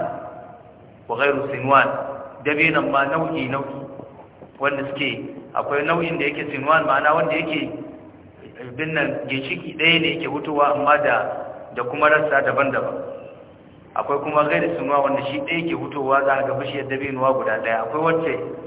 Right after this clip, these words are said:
in ta fito sai ta rarraba, ta yi sassa daban-daban. Akwai wacce kuma take ghairu sinwan guda ɗaya ce. Dukkanin waɗannan Allah ya ce, "Yusqa bi ma'in wahidin."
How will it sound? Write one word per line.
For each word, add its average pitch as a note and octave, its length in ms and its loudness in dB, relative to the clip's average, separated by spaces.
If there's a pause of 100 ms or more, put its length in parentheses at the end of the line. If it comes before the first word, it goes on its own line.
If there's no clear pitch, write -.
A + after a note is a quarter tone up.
(180)
in D3+ 160 -6
ta D#3+ 100 -2
fito E3+ 320 -2
sai E3 140 -2
ta D#3+ 100 2
rarraba, B2+ 400 4 (680)
ta B2+ 60 -2
yi D3 240 0
sassa C#3 360 4
daban-daban. C3+ 580 2
Akwai D#3 140 -2
wacce D3+ 160 -4
kuma D3+ 160 -4
take D3+ 260 -6
ghairu - 280 -2
sinwan B2 400 2
guda C#3+ 280 4
ɗaya D#3+ 200 6
ce. D#3+ 200 0 (800)
Dukkanin F#3+ 420 4
waɗannan F3 340 4
Allah D#3+ 280 4
ya D#3 80 4
ce, D#3 100 0
"Yusqa E3+ 460 4
bi - 60 0
ma'in D#3 340 4
wahidin." C3 380 -2